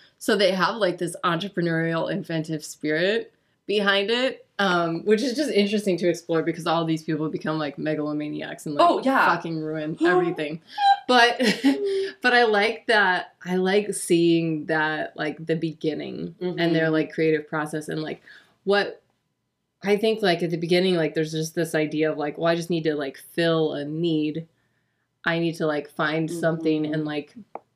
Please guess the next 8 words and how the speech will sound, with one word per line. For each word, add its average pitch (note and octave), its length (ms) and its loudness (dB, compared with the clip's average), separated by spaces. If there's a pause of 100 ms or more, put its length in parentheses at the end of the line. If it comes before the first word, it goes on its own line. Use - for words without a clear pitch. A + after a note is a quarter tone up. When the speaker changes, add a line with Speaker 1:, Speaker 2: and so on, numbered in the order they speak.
(440)
Speaker 1:
step F3 380 -2
in E3 160 0
here," D#3+ 200 0
like, E3 180 -4
a, G#3+ 120 0 (220)
a - 100 -2
purely, A#3 540 2
like, D#3 360 0